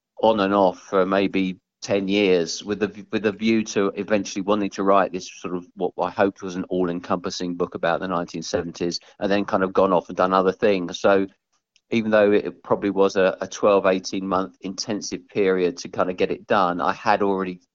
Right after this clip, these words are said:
have, had a little bit done in advance.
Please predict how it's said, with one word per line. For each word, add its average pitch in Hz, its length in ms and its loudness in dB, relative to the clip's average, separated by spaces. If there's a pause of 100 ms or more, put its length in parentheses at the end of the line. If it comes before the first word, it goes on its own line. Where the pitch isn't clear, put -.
(240)
have, 92 300 -2
had 110 160 0
a 104 80 -2
little 113 220 2
bit - 240 -2
done 95 180 2
in 92 140 -4
advance. 87 640 -2